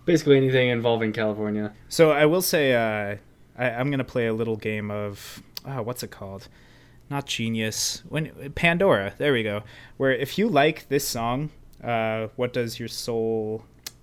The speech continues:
Speaker 2: Look Like? I would recommend, uh, there's this group. First of all, Ten Madison would be a really good down-tempo group that you would like. Ten Madison. There's also the Karminski Experience, and then Sandspider.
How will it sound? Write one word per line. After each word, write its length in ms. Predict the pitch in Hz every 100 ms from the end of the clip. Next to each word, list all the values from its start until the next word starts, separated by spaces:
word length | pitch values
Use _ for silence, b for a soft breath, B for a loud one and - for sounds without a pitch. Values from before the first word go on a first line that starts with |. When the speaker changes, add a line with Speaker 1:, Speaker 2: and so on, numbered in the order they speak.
| -
Speaker 2:
Look 280 | 113 117 135
Like? 380 | 123 143 - b b b b b
I 120 | 113 147
would 140 | 165
recommend, 840 | 160 156 139 135 131 131 120 - -
uh, 460 | 117 113 107 107 104 B B B
there's 180 | 120 117
this 120 | 120
group. 300 | - 147 139 - - - - _ - - b b b b _ - -
First 200 | - 196
of 60 | 202
all, 80 | 165
Ten 300 | - 143 135
Madison 640 | 107 113 107 95 92 92 -
would 140 | 120 113
be 100 | 113
a 60 |
really 360 | 101 107 120 117
good 180 | 104 98
down-tempo 460 | 104 101 104 110 92
group 220 | 95 95
that 80 | 101
you 120 | 95
would 120 | 95
like. 220 | 90 92
Ten 200 | - 120
Madison. 540 | 120 120 120 120 117 113 B B B
There's 200 | 117 113
also 440 | - 117 113 117 110
the 100 | 107
Karminski 680 | - 107 117 131 - 175
Experience, 960 | 180 - - 180 175 180 190 185 - -
and 160 | - 123
then 120 | 117
Sandspider. 720 | 113 123 113 101 101 90 90